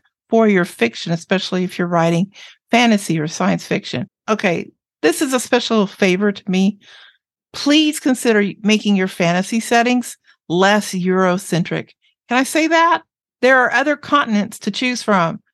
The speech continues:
Western culture may be all you know, but Eastern culture is at least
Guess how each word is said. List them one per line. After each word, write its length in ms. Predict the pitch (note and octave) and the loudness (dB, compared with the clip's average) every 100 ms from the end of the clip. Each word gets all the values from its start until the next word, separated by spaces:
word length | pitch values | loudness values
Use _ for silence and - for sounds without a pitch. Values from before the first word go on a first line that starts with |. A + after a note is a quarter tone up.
| _ | _
Western 400 | G#3+ B3+ - D4 | 0 0 0 -4
culture 440 | B3+ C#4+ C#4+ D4 B3 | -2 -2 -2 0 2
may 220 | A3 A#3+ | 2 2
be 180 | A3+ G#3+ | 0 -2
all 260 | G3 A3+ | 0 2
you 140 | A#3 A3 | 2 2
know, 220 | G#3+ A3+ | 2 2
but 160 | G3+ - | 0 -4
Eastern 440 | A#3 D#4+ - D#4+ | -2 -2 0 -2
culture 420 | C#4 A#3+ A#3 A#3 G#3+ | 0 0 0 0 0
is 140 | G#3+ | 0
at 140 | G#3+ | -2
least 640 | G3+ G3+ A#3 C#4+ D4 - | -2 -2 -2 -2 -6 -12